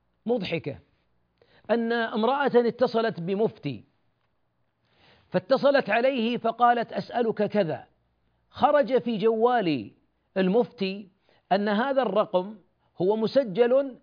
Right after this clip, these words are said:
لأحد المفتين أيضًا، أي، آه، طالب علم، ليس مفتي وظيفة، طالب علم، وهذا رقمه الثابت في بيته. فاستغرب أن يتصل هذا،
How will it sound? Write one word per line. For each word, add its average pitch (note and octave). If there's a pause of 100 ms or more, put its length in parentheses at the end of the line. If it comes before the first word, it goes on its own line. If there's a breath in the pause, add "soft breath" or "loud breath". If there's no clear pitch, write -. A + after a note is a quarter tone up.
(200 soft breath)
لأحد A3+
المفتين A#3+
أيضًا، F#3+
أي، B3
آه، A3
طالب G3+
علم، D3
ليس F3+
مفتي F3+
وظيفة، F#3+ (240)
طالب G#3+
علم، B3+ (520 soft breath)
وهذا A#3
رقمه A#3
الثابت A3+
في G#3
بيته. E3+ (540)
فاستغرب A3
أن G3+
يتصل G#3+
هذا، F#3+